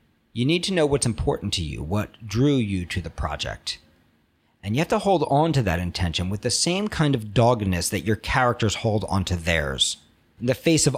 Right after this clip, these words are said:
all the unexpected complications and consequences, and all the well-intentioned advice you will receive from so many sources. That's what people are talking about when they talk about your voice as a writer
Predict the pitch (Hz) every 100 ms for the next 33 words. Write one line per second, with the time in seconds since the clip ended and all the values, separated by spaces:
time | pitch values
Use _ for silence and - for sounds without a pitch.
0 | - 165 202 170 156 156 175 165 - 156
1 | - 123 127 127 127 131 127 - 107 104
2 | 107 113 - - 92 - 90 - - -
3 | 123 - 165 190 165 123 147 165 156 117
4 | 147 143 123 117 104 90 117 92 - -
5 | - 123 135 139 135 139 - 104 87 80
6 | - - - 123 - - 151 131 117 107
7 | 101 92 - 76 - 64 - - _ _
8 | _ _ _ _ _ _ - 175 196 233
9 | 226 196 165 139 - 156 139 147 110 92
10 | 110 107 143 139 123 98 120 104 90 127
11 | 98 76 - 90 87 87 87 71 58